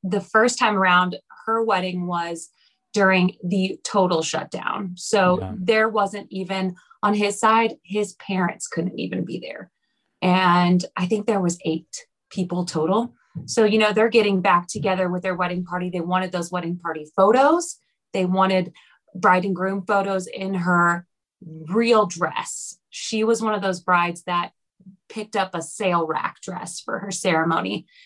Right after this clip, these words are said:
Speaker 1: And so those two things, photos with your best friends and, and the dress that you always dreamed of, those were two pretty substantial changes from her original date,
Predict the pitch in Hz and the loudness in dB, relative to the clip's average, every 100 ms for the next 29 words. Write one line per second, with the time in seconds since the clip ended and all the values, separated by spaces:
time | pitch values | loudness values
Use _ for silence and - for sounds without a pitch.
0 | - - _ - 208 196 196 - - - | -20 -20 _ 0 2 4 2 0 -8 2
1 | 226 214 214 _ _ 214 262 294 311 - | 4 4 0 _ _ 0 4 4 2 -6
2 | 262 240 - 196 190 190 180 - 226 226 | -6 -6 -2 0 0 -2 -4 -2 4 4
3 | 233 196 214 214 185 _ _ _ - 208 | 4 0 -2 -2 -4 _ _ _ 0 2
4 | 190 - 185 175 170 170 - - 180 175 | 2 -4 -4 -2 -4 -6 -8 -4 -2 0
5 | 175 180 180 170 _ _ _ _ - 185 | -2 2 2 2 _ _ _ _ -2 -2
6 | - 208 208 240 190 196 180 180 170 180 | 2 4 4 2 -2 0 2 2 -2 -4
7 | 175 175 160 156 _ _ _ 220 240 220 | -4 -2 -2 -4 _ _ _ -2 -2 -2
8 | 277 - 220 202 - 202 190 185 190 _ | -6 -4 -4 -4 -4 -4 0 0 -2 _
9 | _ _ _ - - 180 - 226 208 196 | _ _ _ -14 -8 -8 -4 0 0 0
10 | 196 180 180 - 185 180 165 165 175 - | 0 0 -2 -4 0 0 0 -4 -8 -6
11 | 185 170 170 170 - _ _ _ 202 185 | 0 2 2 -2 -6 _ _ _ 2 2
12 | 185 185 190 180 185 165 151 - - - | 2 -2 -2 -4 -4 -4 -4 -6 -6 -10
13 | - - | -12 -12